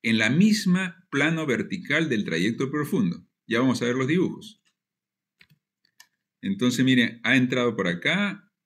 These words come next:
ha salido por acá, lejos, lejos. Le, le, bueno, el hilo da la vuelta por acá y entra por acá y acá cerca, cerca y anuda.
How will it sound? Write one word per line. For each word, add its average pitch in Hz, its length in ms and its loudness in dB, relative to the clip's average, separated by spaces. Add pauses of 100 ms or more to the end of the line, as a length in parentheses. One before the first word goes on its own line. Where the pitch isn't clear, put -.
(160)
ha 120 140 -4
salido 110 460 0
por 87 120 -2
acá, 135 340 -2
lejos, 131 1000 0 (140)
lejos. - 920 -4 (560)
Le, 98 220 -10
le, 92 140 -6
bueno, 110 180 0
el 104 140 2
hilo 123 180 4
da 120 120 0
la 117 100 0
vuelta 117 320 0
por 95 100 -2
acá 160 580 -4 (460)
y 107 140 0
entra 117 260 4
por 98 140 0
acá 95 480 -2
y 104 120 -2
acá 127 420 -2
cerca, 117 1200 -2 (720)
cerca - 760 -6 (140)
y 107 120 -4
anuda. 98 440 -2